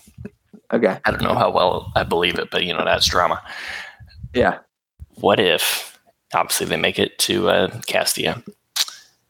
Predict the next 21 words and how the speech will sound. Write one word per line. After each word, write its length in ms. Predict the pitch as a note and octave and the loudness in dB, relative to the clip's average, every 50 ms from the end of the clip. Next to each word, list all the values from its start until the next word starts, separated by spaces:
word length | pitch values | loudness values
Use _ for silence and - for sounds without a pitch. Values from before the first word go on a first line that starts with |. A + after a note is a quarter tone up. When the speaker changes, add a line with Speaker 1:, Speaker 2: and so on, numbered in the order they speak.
| _ _ _ _ _ _ _ _ _ _ _ _ _ _ _ _ _ - - | _ _ _ _ _ _ _ _ _ _ _ _ _ _ _ _ _ -6 -2
Speaker 2:
Gabe 280 | - F#2 F#2 G2 G2+ G#2 | 2 2 2 2 2 2
dies, 520 | G#2 F#2 D#2+ - - - - - - - - - - - - - - - - - - - - - - | 2 2 2 2 0 0 0 2 2 0 -2 -2 -8 -12 -6 -4 -4 -4 -6 -10 -12 -4 0 2 4
and 200 | G2+ G2 F#2+ F#2 | 4 4 2 0
then 420 | F#2 F2 F2+ F2 E2+ E2+ D#2+ - - - - - - G#2 G2+ | 0 2 2 2 2 0 -4 -6 -8 -12 -14 -12 -12 -4 0
Rose 840 | - F2 E2+ E2+ D#2+ D2+ D2+ D2 D#2 - - - - - - - _ - _ - - - _ _ | 2 4 4 4 4 4 2 2 2 2 2 2 0 -6 -12 -16 _ -20 _ -20 -20 -20 _ _
takes 260 | - - F2+ - - - | -4 -4 -2 -2 -2 -4
his 180 | - E2+ - | -2 -4 -4
place 440 | - - - G2+ F#2 - - - - | -4 0 2 2 2 2 0 -2 -2
as 180 | - - F2 - | -2 -2 -2 0
their, 200 | - - D2 C2 | -2 -2 -2 0
like, 340 | - - C2+ - - - - _ _ _ _ _ _ _ _ _ _ _ | 0 0 -2 -2 -6 -8 -10 _ _ _ _ _ _ _ _ _ _ _
de 80 | - F2+ | -6 -4
facto 500 | - - F2+ - - - - - E2 E2+ D#2+ | 0 0 0 -2 -2 -2 -2 0 0 0 -2
leader. 400 | - D#2 - - - - - - - - - - - - - - - | -2 -4 -4 -2 -2 -2 -4 -6 -8 -10 -10 -10 -12 -12 -8 -2 2
Speaker 1:
Oh, 880 | A#2+ B2 C#3 F3 G#3 A#3+ C4+ C4+ B3 A#3 A3 F3+ D#3 C#3 B2 A2+ G#2+ F#2 | 4 4 4 4 4 4 4 4 4 4 2 2 2 2 0 -2 -4 -6
shit. 580 | - - - - - D3 D3+ D#3 C3+ G2 - | -8 -10 -10 -6 -4 -2 0 0 0 0 0
That 120 | - A2+ C3+ | 0 2 2
would 100 | D3+ D#3 | 2 2
be 100 | B2 F#2+ | 0 -6
interesting. 560 | F#2+ F2 - - F#2+ - - - F2 F2 F2 - _ _ - | -8 -10 -12 -16 -18 -16 -14 -12 -12 -12 -12 -16 _ _ -6
Speaker 2:
Mm-hmm. 400 | F2+ E2 E2 E2 F2 G2 - | -4 -4 -2 0 -2 -2 -2